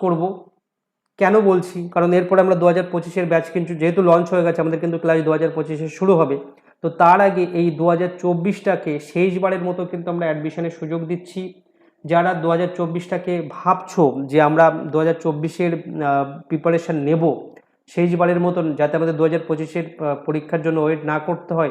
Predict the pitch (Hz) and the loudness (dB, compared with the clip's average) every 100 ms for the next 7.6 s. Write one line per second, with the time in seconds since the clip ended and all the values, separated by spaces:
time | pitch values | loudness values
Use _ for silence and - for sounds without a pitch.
0 | - 151 160 165 180 180 175 180 175 185 | -2 -4 -2 -4 -2 -2 -2 -4 -6 -10
1 | - 165 175 175 170 147 117 - - _ | -2 4 4 4 2 0 -2 -10 -20 _
2 | - _ 151 151 165 170 165 180 - 190 | -20 _ -6 -4 -4 -4 -6 -8 -2 0
3 | 196 196 170 151 160 175 175 185 185 185 | 0 -2 -8 -4 -4 -6 -6 -2 -2 -4
4 | - _ _ _ - 151 147 147 156 160 | -8 _ _ _ -4 0 0 4 4 6
5 | 160 160 170 175 175 185 180 180 190 190 | 6 6 4 0 -2 -4 -6 -4 -2 -2
6 | - 180 190 185 170 175 - 160 185 190 | -4 -4 -2 -2 -2 -4 -2 0 0 0
7 | 190 185 190 196 196 | -4 0 0 2 0